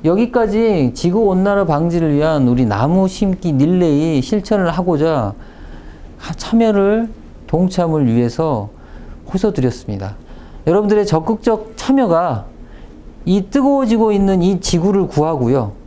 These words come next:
그리고 저의 행복과 여러분들의 행복과 그리고 우리 자식들, 그 다음에 멀게는 미래 세대들에게 삶의 터전을 줄 수가 있습니다. 근데 이걸 만약에 저희가 해내지 못하면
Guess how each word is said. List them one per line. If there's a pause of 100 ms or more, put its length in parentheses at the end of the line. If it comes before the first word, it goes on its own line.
(260)
그리고
저의
행복과 (500)
여러분들의
행복과
그리고
우리
자식들, (520)
그
다음에
멀게는
미래
세대들에게 (200)
삶의
터전을
줄
수가
있습니다. (440)
근데
이걸
만약에
저희가
해내지
못하면